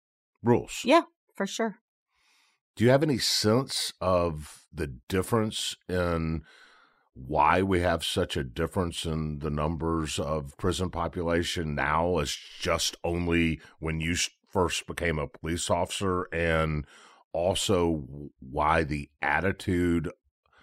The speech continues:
Speaker 1: of the people inside the jails is so much more vicious and,
Speaker 2: Mm-hmm.
Speaker 1: and violent? Do you have a sense of that?
Speaker 2: Gosh, I, I guess I would have to think about that for a minute. Um, I would say that,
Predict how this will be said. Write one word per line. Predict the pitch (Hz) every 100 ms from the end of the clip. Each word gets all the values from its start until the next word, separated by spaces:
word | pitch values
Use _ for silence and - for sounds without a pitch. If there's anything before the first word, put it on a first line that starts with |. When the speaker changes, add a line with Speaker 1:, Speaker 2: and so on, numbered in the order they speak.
| _ _ _ -
Speaker 1:
of | 82
the | 85
people | 98 98 82
inside | 76 - 78 107
the | 95
jails | 67 71 64 65 78
is | 69
so | - 78 71
much | 69 - -
more | 67 65 62
vicious | 60 69 67 - - -
and, | 170 160
Speaker 2:
Mm-hmm. | 165 156 165
Speaker 1:
and | 73 67 67
violent? | 60 69 64 64 64 76
Do |
you | 98
have | 110 147
a |
sense | - 139 131
of | 135
that? | 151 139 - - - _ _ _ _ _ _ _ -
Speaker 2:
Gosh, | 185 208 175 - -
I, | 190 190 - - -
I | 214
guess | 214 226 -
I | 320
would | 269
have | 214 196
to | 160
think | - 175 185
about | 170 151 147 -
that | 147 143 -
for | 156
a | 147
minute. | 147 143 143 143 -
Um, | 151 147 147 147 147 156 - _ _ _ _ -
I |
would | 170 175
say | - - 202 208
that, | 185 165 156 156